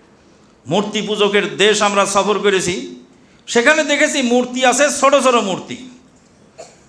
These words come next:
আর সে মূর্তিগুলার উপরে রাস্তার ধুলা, বালু, ময়লা, আবর্জনা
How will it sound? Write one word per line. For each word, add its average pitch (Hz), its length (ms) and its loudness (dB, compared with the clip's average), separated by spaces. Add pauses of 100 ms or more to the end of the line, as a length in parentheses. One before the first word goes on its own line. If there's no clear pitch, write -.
(200)
আর 233 160 2
সে 262 200 0
মূর্তিগুলার 254 720 0
উপরে 240 420 4 (680)
রাস্তার 233 760 0
ধুলা, 233 440 4
বালু, 214 540 2
ময়লা, 208 680 2
আবর্জনা 190 680 0